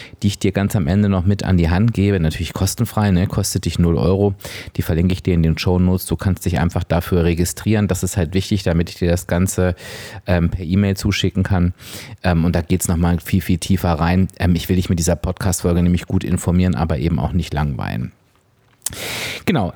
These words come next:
es geht also schlussendlich nicht nur um Vitamine und Nahrungsergänzung, sondern irgendwie damit auch um ein Thema, was uns alle betrifft, <laughs> nämlich Gesundheit, Vitalität. Ja, und wie können wir eigentlich unseren Körper optimal versorgen?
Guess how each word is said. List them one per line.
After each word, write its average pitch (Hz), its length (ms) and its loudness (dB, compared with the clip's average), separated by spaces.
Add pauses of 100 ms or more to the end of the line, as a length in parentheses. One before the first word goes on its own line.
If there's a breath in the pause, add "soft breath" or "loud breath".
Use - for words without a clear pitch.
es 143 180 0
geht 202 260 2
also 101 400 4
schlussendlich 131 720 0
nicht 160 200 2
nur 165 140 4
um 120 140 2
Vitamine 127 460 4
und 101 160 4
Nahrungsergänzung, 139 960 2
sondern 104 280 2
irgendwie 98 340 2
damit 98 360 2
auch 90 200 2
um 92 140 4
ein 87 80 0 (160)
Thema, 101 320 2
was 85 160 -2
uns 92 160 -2
alle 104 260 2
betrifft, - 480 -2
<laughs> - 20 -4
nämlich 101 240 2
Gesundheit, 113 920 0
Vitalität. 92 880 -2 (360 loud breath)
Ja, 98 100 0
und 90 100 2
wie 101 60 -2
können 113 300 0
wir 110 140 2
eigentlich 101 260 2
unseren 92 260 2
Körper 95 360 0
optimal 82 720 2
versorgen? 78 580 -2